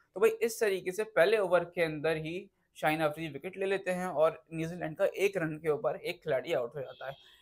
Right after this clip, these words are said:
लेकिन फिर हमने ये देखा कि जिस तरीके से न्यूजीलैंड की टीम ने बाउंस बैक किया है और चार्ज लिया है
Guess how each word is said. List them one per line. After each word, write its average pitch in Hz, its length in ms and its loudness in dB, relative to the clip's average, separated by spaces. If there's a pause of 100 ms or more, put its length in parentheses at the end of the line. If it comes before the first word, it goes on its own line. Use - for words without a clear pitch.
(120)
लेकिन 196 240 0
फिर 233 160 8
हमने 196 260 -4
ये 180 280 4
देखा 165 380 2
कि 165 160 -2
जिस 165 340 -4
तरीके 170 360 0
से 170 240 -4 (320)
न्यूजीलैंड 165 440 -2
की 175 80 -6
टीम 147 200 -8
ने 151 180 -2
बाउंस 143 500 -4
बैक 208 300 2
किया 190 240 6
है 170 360 6 (320)
और 156 260 4
चार्ज 190 380 8
लिया 190 280 6
है 165 360 4